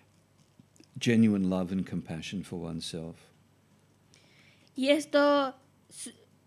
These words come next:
Speaker 2: es sustituido por un desarrollo total y genuino de amor y compasión hacia uno mismo.
Speaker 1: Next stage involves, um,
Speaker 2: <coughs>
Speaker 1: renouncing,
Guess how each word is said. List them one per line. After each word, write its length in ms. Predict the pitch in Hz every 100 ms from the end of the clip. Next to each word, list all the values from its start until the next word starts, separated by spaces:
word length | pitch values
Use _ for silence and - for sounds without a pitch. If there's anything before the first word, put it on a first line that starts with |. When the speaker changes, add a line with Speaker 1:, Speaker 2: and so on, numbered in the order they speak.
| -
Speaker 2:
es 200 | 262 262
sustituido 840 | 294 277 277 247 254 269 254 220
por 240 | 220 226 233
un 140 | 254
desarrollo 540 | 269 254 233 240 254 247
total 540 | 226 214 254 254 233
y 60 | 220
genuino 800 | - 233 240 277 294 262 214
de 100 | 196
amor 320 | 208 220 247 240
y 40 |
compasión 760 | 233 226 226 214 254 262 254 247
hacia 380 | 247 - - 214
uno 240 | 226 226
mismo. 440 | 180 185 - 175 - _ _ _ _
Speaker 1:
Next 340 | - 123 139 -
stage 600 | 127 117 139 156 - - _ _ _ - - - _ _
involves, 840 | 120 104 92 104 104 101 95 - - _ _
um, 1000 | 92 92 90 90 90 95 90 90 - 90 - - 226
Speaker 2:
<coughs> 80 | 233 196 - _ _ _ _ _ _ _ _ _ _ _ - _ _ _ _ _ _ _ _ _ _ _ -
Speaker 1:
renouncing, 1000 | 101 95 101 117 127 - 110 98 95 92